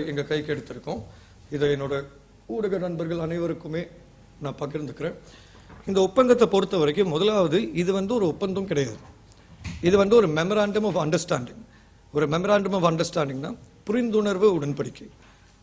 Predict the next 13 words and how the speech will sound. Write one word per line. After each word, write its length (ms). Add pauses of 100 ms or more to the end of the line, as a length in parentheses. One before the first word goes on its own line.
புரிந்துணர்-, 600
இந்த 300
புரிந்துணர்வு 540 (180)
உடன்படிக்கையில 640 (800)
தெளிவாக 440
என்ன 240
எழுதியிருக்குன்னா, 520 (560)
இப்ப 180 (220)
இதுல 300
தான் 120
அவங்க 200
கையெழுத்து 420
போட்டிருக்காங்கன்னா 800